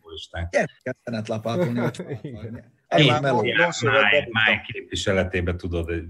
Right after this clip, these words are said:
Speaker 1: valami ügyvédi csoport kitalálta ezt.
Speaker 3: Igen.
Speaker 2: Azt. De hát most az ember akkor iszik, amikor úgy óhajtja,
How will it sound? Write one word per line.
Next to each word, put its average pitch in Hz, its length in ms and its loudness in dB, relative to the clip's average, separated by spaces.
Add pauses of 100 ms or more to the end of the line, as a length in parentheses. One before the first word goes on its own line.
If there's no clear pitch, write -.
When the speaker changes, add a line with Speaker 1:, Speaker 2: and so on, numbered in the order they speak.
Speaker 1:
valami 85 260 -2
ügyvédi 80 400 -6
csoport - 400 -12
kitalálta 69 480 -12
ezt. 87 140 -16 (600)
Speaker 3:
Igen. 92 180 -2
Speaker 2:
Azt. 110 260 0 (260)
De 120 120 -2
hát 127 200 4
most - 260 -8 (180)
az 131 140 -6
ember 185 240 4
akkor 156 260 2
iszik, 117 220 -8
amikor 110 340 -4
úgy 147 300 -6
óhajtja, 190 720 2